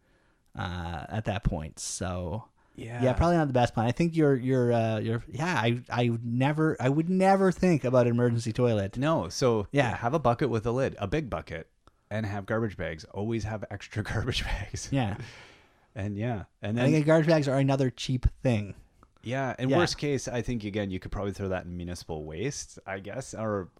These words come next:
Speaker 2: I collect it. And I don't even know what
Speaker 1: Like,
Speaker 2: you
Speaker 1: at the
Speaker 2: want.
Speaker 1: very end of the emergency when everything's back to
Speaker 2: Yeah.
Speaker 1: normal?
Speaker 2: Yeah.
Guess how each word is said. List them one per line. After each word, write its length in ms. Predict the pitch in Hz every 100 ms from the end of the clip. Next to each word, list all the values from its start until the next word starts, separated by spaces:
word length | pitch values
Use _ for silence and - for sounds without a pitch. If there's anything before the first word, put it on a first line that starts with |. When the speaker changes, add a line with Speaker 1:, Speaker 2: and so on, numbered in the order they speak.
| _
Speaker 2:
I 60 | -
collect 640 | - - 95 101 120 -
it. 120 | 170 160
And 440 | 170 120 117 110 - -
I 160 | 131
don't 140 | 156 135
even 180 | 101 90
know 80 |
what 80 | 87
Speaker 1:
Like, 120 | 143
Speaker 2:
you 40 | 143
Speaker 1:
at 60 |
the 80 | 135
Speaker 2:
want. 60 | 127
Speaker 1:
very 280 | 135 131 127
end 160 | 131
of 80 | 156
the 80 | 156
emergency 380 | 156 160 170 143
when 80 |
everything's 300 | - - 139 127
back 240 | 107 101
to 60 | 123
Speaker 2:
Yeah. 40 |
Speaker 1:
normal? 320 | 127 147 170 -
Speaker 2:
Yeah. 320 | 104 110